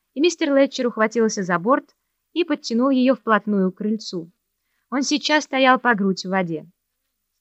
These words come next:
Я посмотрел на перепуганные и грустные личики, взиравшие на нас с веранды. Одежда на них была ещё более грязной и рваной, чем когда я их видел в последний раз.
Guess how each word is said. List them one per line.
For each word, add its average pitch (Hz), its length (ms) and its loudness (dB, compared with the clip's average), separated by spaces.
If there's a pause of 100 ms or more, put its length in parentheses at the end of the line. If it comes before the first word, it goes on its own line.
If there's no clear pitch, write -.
(920)
Я 302 180 0
посмотрел 294 560 2
на 269 140 4
перепуганные 240 640 4
и 214 40 4
грустные 202 460 2
личики, 254 540 -2 (200)
взиравшие 247 640 2
на 233 120 2
нас 185 240 0
с - 80 -10
веранды. 170 480 -4 (840)
Одежда 277 420 4
на 294 100 4
них 285 180 4
была 269 180 4
ещё 254 320 2
более 226 360 4
грязной 240 480 2
и - 20 0
рваной, 180 440 2 (260)
чем 208 220 -4
когда 202 260 0
я 202 160 4
их 185 160 -2
видел 247 240 0
в - 80 -10
последний 190 560 -2
раз. 165 380 -4